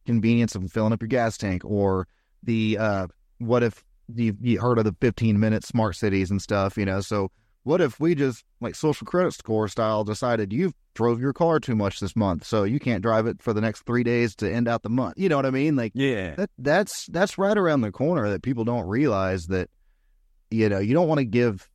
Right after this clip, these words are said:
Speaker 1: the big guys always all the control. Like, we wanna be able to have a little bit ourselves, you know? And, and it's, it's, it is funny that, that with, uh, electric cars, you know, there was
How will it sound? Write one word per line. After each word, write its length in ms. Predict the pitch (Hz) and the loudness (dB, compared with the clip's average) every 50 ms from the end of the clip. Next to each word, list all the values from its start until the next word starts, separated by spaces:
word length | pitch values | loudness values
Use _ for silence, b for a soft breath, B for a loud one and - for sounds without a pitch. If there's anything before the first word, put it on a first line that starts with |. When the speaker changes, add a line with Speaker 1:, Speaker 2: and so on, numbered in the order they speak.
| _ _ _ - | _ _ _ -10
Speaker 1:
the 80 | 110 | -8
big 300 | 92 82 - 110 110 101 | -8 -2 0 0 2 2
guys 340 | 98 101 95 95 95 95 85 | 2 0 0 2 0 0 0
always 280 | 98 98 98 95 95 90 - | 0 0 0 0 -2 -4 -4
all 200 | - 101 101 101 | -2 0 0 0
the 80 | 87 82 | 0 -2
control. 560 | - 90 78 - - 101 90 64 60 71 - - | -6 -10 -10 -8 -6 -4 -4 -4 -6 -8 -12 -12
Like, 160 | - 95 92 107 | -10 -8 -2 -2
we 80 | 120 | 0
wanna 160 | 135 139 135 | 0 0 0
be 80 | 120 135 | 2 2
able 100 | 131 123 | 2 2
to 80 | 117 117 | 2 2
have 160 | 120 113 98 | 0 0 0
a 40 | 98 | 0
little 220 | 107 117 110 104 | 0 0 0 0
bit 160 | 101 107 104 | 0 0 0
ourselves, 540 | 101 101 104 98 - 110 107 95 90 87 85 | 0 -2 -2 -2 -2 -2 0 0 -2 -2 -4
you 100 | 101 98 | -4 -4
know? 220 | 92 92 92 95 | -4 -6 -6 -6
And, 140 | 90 92 92 _ _ _ _ _ - | -6 -8 -8 _ _ _ _ _ 0
and 80 | 147 | 0
it's, 160 | 160 151 - - _ - | 0 0 0 -8 _ -4
it's, 160 | 151 - - | -2 -2 0
it 100 | 156 175 | 0 0
is 140 | 202 202 - | 0 0 -2
funny 300 | - 143 127 120 120 113 | -2 -2 0 0 0 0
that, 220 | 98 104 98 90 - _ - | -2 -4 -6 -6 -10 _ -12
that 180 | 101 98 95 _ _ _ _ _ _ _ _ _ _ _ _ - | -10 -10 -10 _ _ _ _ _ _ _ _ _ _ _ _ -2
with, 260 | 120 127 120 - - | 0 0 0 2 2
uh, 160 | 127 113 110 | 2 2 4
electric 400 | 107 117 135 175 - - 135 87 | 4 4 2 2 2 -2 -4 -4
cars, 560 | - 110 101 98 95 92 95 92 - - - _ _ _ _ _ _ - | 0 0 2 2 2 0 -2 -2 -6 -10 -18 _ _ _ _ _ _ -6
you 100 | 123 127 | -2 -2
know, 40 | 127 | 2
there 140 | 123 143 | 2 2
was 160 | 156 143 113 | 2 2 -2